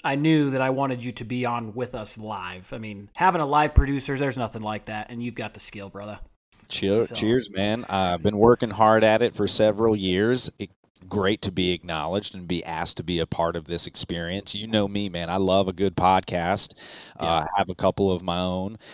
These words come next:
Speaker 2: And so to be able to sit in the pocket with you and, and talk about something that is very also near and dear to my heart. You have been personally educating me on the state of the,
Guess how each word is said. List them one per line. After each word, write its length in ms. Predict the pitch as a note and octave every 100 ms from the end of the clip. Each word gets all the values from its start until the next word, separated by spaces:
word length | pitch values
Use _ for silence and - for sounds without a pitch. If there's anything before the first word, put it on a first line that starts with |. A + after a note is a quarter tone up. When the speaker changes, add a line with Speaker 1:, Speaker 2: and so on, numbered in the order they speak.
| - -
Speaker 2:
And 200 | F#2 F2+
so 160 | G2+
to 80 | F#2
be 160 | F2+ F#2
able 160 | F2+
to 80 | E2+
sit 240 | - G2+
in 80 | F#2+
the 120 | F#2
pocket 380 | - F2+ F2 -
with 220 | F2+ F2
you 220 | F2+ E2+ E2+
and, 260 | E2 D#2
and 160 | F#2 E2+
talk 340 | - F#2+ F2+
about 320 | G2 F#2 F2 -
something 400 | G#2 F#2+ G2+ F#2
that 200 | E2+ D#2
is 220 | F#2+ F2+ D#2+
very 420 | F#2+ G#2 G2+ F#2+
also 420 | G2 G#2+ - F#2+
near 300 | F#2 G2+ G2+
and 120 | F2 F2+
dear 220 | F#2 F2+
to 80 | E2+
my 180 | D#2
heart. 380 | D#2 - A2 D2+ -
You 180 | G#2 G2+
have 160 | F#2
been 180 | F2 F2+
personally 560 | - A#2 G#2+ G2 F#2+ -
educating 640 | F#2+ G#2 - G2+ F2+ E2+
me 380 | F#2+ A2+ G#2+ E2+ - - - -
on 380 | G2 F2 E2+ D#2+
the 200 | F#2 E2+
state 400 | - F#2 F#2+ F2+
of 300 | E2 - -
the, 380 | E2+ D#2+ D#2